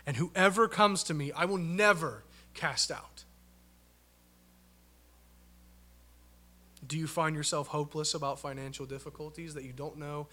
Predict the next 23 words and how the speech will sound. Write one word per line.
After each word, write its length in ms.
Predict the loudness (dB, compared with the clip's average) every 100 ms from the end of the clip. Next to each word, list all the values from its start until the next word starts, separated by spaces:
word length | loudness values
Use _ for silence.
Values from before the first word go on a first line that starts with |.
| -18 -18
how 220 | -10 -8
you're 140 | -8 -8
going 300 | -8 -8 -8
to 80 | -8
survive? 680 | -8 -6 -6 -4 -6 -10 -16 -20 -20 -20 -20 -20 -20 -20 -20 -20 -20 -18 -18 -12
Hear 140 | -8 -6
the 80 |
promise 380 | -4 -4 -2 -4
of 100 | -6
God, 300 | -4 -2 -2
Matthew 280 | -4 -8 -8
six 280 | -6 -4 -4
thirty-three, 680 | -4 -6 -8 -8 -6 -6 -8 -16 -14
"But 140 | -2 6
seek 400 | 8 8 2 -2
first 420 | 2 4 6 2
the 80 | -2
kingdom 400 | -2 -2 0 -2
of 140 | -2
God 360 | 2 6 6 4
and 160 | 0
his 380 | -2 2 4 4
righteousness, 1040 | 4 2 0 -2 -4 -4 -4 -2 0 0